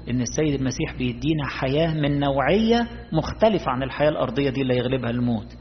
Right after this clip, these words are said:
ب-، عطانا بقيامته وبجسده ودمه اللي بنتناوله وبعمل روحه فينا حياة أبدية لا يغلبها الموت. ال-، الجسد ده الأرضي ده هيروح للأرض، لكن الحياة الأبدية اللي فينا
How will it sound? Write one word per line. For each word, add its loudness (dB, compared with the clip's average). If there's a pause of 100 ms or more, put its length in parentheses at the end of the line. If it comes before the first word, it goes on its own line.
(520)
ب-، -4
عطانا 4
بقيامته 2 (260)
وبجسده 4
ودمه 4
اللي 2
بنتناوله 2
وبعمل 4
روحه 0
فينا 0
حياة 4
أبدية 6
لا 8
يغلبها 4
الموت. 0 (1400)
ال-، 0
الجسد 4
ده 6
الأرضي 4
ده 2
هيروح 2
للأرض، -4 (640)
لكن 6
الحياة 6
الأبدية 6
اللي 2
فينا 2